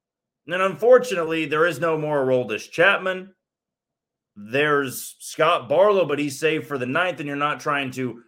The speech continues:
wear out his arm before the trade deadline, so you have to go to Taylor Clark. And Taylor Clark does what Taylor Clark's been doing for about the last month.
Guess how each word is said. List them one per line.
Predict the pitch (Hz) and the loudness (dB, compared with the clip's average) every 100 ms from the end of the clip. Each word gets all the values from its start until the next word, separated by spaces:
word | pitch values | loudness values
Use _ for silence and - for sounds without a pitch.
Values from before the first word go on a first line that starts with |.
| _ | _
wear | 104 151 160 | 0 4 6
out | 156 143 | 4 2
his | 127 | 0
arm | 147 165 | 0 0
before | 147 143 131 | -2 -4 -4
the | |
trade | 110 175 214 165 | -4 -2 -2 -2
deadline, | 143 131 135 143 139 _ _ _ | -2 0 0 -2 -6 _ _ _
so | - 240 | 2 4
you | 247 226 | 6 6
have | 208 185 | 6 4
to | |
go | 170 170 | 2 2
to | 160 | 2
Taylor | 147 135 131 | 0 0 0
Clark. | 131 104 73 _ _ _ _ _ _ | -4 -8 -12 _ _ _ _ _ _
And | 107 113 | -12 -8
Taylor | 101 185 220 202 | 0 2 4 0
Clark | 151 175 185 135 | 2 4 4 2
does | 156 165 127 | 4 4 2
what | 135 - | -6 -4
Taylor | 135 151 143 | -2 -2 -4
Clark's | 143 139 131 | -2 -4 -4
been | 127 123 104 | -6 -6 -2
doing | 131 117 101 104 - _ _ _ | -2 0 -2 -6 -16 _ _ _
for | 123 | -2
about | 120 151 156 | 2 0 0
the | 131 | 0
last | 131 135 131 | 2 2 -2
month. | 104 113 92 - | -6 -6 -6 -10